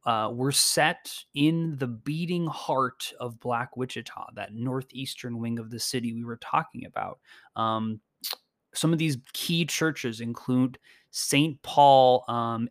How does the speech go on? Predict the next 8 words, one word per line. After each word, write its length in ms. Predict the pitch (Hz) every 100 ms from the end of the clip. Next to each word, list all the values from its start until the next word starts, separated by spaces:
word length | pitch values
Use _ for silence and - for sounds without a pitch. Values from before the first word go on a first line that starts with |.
| -
A 160 | 123
M 140 | 123 123
E, 340 | 151 120 - _ _ _ _
Tabernacle 560 | - 135 143 135 131 131
Baptist, 640 | 127 143 - - - -
and 140 | 120 113
Calvary 640 | - - 156 131 107 95
Baptist. 680 | - - _ - - - -